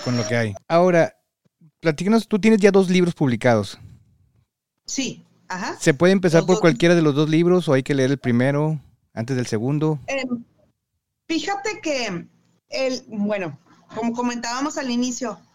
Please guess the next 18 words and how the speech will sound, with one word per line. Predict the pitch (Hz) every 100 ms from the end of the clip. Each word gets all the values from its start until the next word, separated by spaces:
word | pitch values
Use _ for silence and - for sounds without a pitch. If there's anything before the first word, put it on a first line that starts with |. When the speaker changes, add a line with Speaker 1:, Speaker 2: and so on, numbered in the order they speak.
| _ _ _
Speaker 2:
s-, | - - -
van | 233 262 262
como | 311 339
madurando | 311 247 226 233 277 302
porque | 302 254
el | 240
primero | 240 240 233 240 285 - -
son | - 285 269
muchas | 269 302
experiencias | 320 302 262 240 233 233 269 269 254
de | 254 269 269 269 - _
mi | 233 226
vida | 214 233 240 269 269
como | 254 233
mamá | 208 190 202 214
de | 226 240
niños | 240 240 -
pequeños, | 233 247 254 196 -